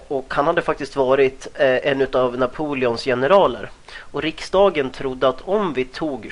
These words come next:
Jean Baptiste Bernadotte som kung så skulle han gå med Napoleon och då skulle vi få ta del utav Napoleons framgångar och det skulle bli ett nytt stort Sverige igen. Men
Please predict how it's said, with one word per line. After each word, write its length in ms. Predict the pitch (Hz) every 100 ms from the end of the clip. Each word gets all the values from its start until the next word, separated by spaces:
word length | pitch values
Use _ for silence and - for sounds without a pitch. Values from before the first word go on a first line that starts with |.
| -
Jean 200 | 123 120
Baptiste 400 | 113 - 120 -
Bernadotte 480 | 127 117 120 143 -
som 180 | - 117
kung 360 | - 175 170 202 - - - -
så 140 | -
skulle 320 | - - 135
han 420 | 127 175 156 151 156 -
gå 140 | - 127
med 260 | 156 180
Napoleon 720 | 131 113 - 156 120 107 113 143 -
och 80 | 139
då 80 |
skulle 240 | 135 160 143
vi 100 | 147
få 160 | -
ta 160 | 127 127
del 300 | 127 190 127
utav 300 | 113 120 113
Napoleons 600 | 117 - 156 131 113 -
framgångar 720 | - 117 120 151 165 117 117 - - - -
och 260 | 123 120 120
det 80 |
skulle 260 | 127 135 127
bli 140 | 120
ett 120 | 131 156
nytt 280 | 165 -
stort 480 | - - 139 - - - -
Sverige 540 | - 160 160 123 101
igen. 200 | 92 - - - - - - - - - - - - - - - - - - - - - - - - -
Men 440 | 180 262 175 202